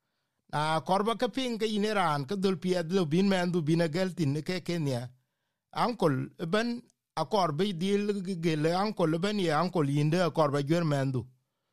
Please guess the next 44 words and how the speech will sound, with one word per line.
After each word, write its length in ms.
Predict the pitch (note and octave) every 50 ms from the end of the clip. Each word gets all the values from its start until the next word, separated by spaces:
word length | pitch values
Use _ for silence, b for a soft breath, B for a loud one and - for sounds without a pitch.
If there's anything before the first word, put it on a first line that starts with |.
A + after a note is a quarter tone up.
| _ _ _ _
Ku 80 | E3 D#3+
tang 320 | D3+ G#3+ A3+ C4 C#4+ A#3+
jieng 240 | G3+ A3 G#3 G#3+ A#3
un 100 | B3+ B3
ter 300 | - A3 F3 D#3+ D#3+ F#3
ka 100 | F3+ G#3+
ye, 260 | F#3 F3 D#3+ D#3 D3+
ka 120 | - - G3
jieng 320 | G#3+ G3 G3+ G3+ G3 F#3+
en 220 | F#3+ F#3+ F3+ E3
dhul 180 | D3 D#3 E3+ F#3+
pieth 300 | F3 F#3 E3 D3+ C#3+ -
e 40 | F3
yen, 340 | E3+ E3+ E3+ F3 F3 F3 F3
eh, 180 | F3 E3+ E3+ F3 F3 - _ _ _ _ _ _ _ _ _ _ _ _ _ _ _ _
e 100 | _ D#3+
yen 380 | F3 F#3 F#3 F#3+ G3 G3 G3 F#3+
min 160 | F3+ D#3 D3
nyiri 360 | D3 D3 D3 D3+ D#3 D#3+ D#3+
en 120 | D#3 D#3 D3+
ka 100 | E3+ E3+
gel. 240 | D3 C3+ B2+ G#2+ - - - _ _ _ _ _ _ _ _ _ _ _ _ _ _ _ _ _
Men 260 | - E3 F#3 G#3 A3
nya, 280 | A3+ G#3+ G3 F3 E3+ - _ _ _ _ _ _ _ _ _ _ _ _ _ _ -
a 80 | D3+ E3+
ye 120 | F#3 F#3+ F#3
gel, 480 | F3+ A3 G#3 G3 G3 F#3 F3+ F3+ - -
eh, 160 | - F#3 F3
hagin 340 | G3+ A#3+ A3+ G#3 A3 F#3+ E3+
ki 100 | C#3+ F3+ F3+
jal 200 | F#3 G#3 G#3+ G#3+
ben 200 | F#3+ A3 A3 G#3+
man 160 | G#3 F#3+ F#3
chen 200 | D3+ G#3 G3+ G#3+
ko 200 | G3 F#3+ E3+ E3
ke 120 | D3+ C3+ F#3
ye 220 | G#3 A3 F#3+ E3+
apat, 580 | E3+ F3+ A3 G#3 - F3+ E3+ E3 F3 E3+ D3 C#3+ - _ -
e 140 | E3+ D#3+ D3
chi 200 | - F3+ F#3 F3
jieng 300 | D3+ F3+ F#3 F3+ F3+ F3
e 80 | E3+
chi 240 | D3 - F3 D#3+ C#3+ C3
loy. 320 | B2+ B2+ B2+ B2 A2 G#2